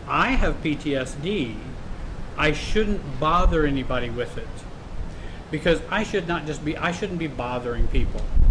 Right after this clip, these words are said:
A C As always were made to feel that they were bothering everybody, their needs, their wants, needing to be loved, cared for. You're just in the way, you're a bother, because the alcoholic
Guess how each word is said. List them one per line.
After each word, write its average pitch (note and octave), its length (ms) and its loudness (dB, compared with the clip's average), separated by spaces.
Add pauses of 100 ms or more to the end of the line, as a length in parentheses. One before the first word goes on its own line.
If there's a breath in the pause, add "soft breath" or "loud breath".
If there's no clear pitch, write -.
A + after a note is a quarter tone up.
(380 loud breath)
A A3 160 6
C F3 600 2
As C3+ 100 -4
always D#3 520 0
were C#3+ 340 -2
made D#3 340 0
to D#3 80 -4
feel D#3 300 0
that C#3+ 180 2
they D3+ 100 2
were C#3+ 140 2
bothering C#3+ 760 0
everybody, A#2 520 -4
their C3 220 0
needs, D#3+ 580 2
their B2+ 120 0
wants, D#3+ 600 0 (340 loud breath)
needing D#3+ 300 2
to B2+ 40 -4
be C3 120 -2
loved, D#3+ 520 0
cared E3 240 -2
for. D#3 320 -2 (460 loud breath)
You're F#3 100 0
just A#3+ 300 -2
in G#3 140 2
the F#3+ 100 0
way, D#3 260 4
you're C3+ 160 2
a C#3 40 0
bother, D3+ 500 2 (420 loud breath)
because E3 280 0
the F3 120 0
alcoholic F3+ 840 0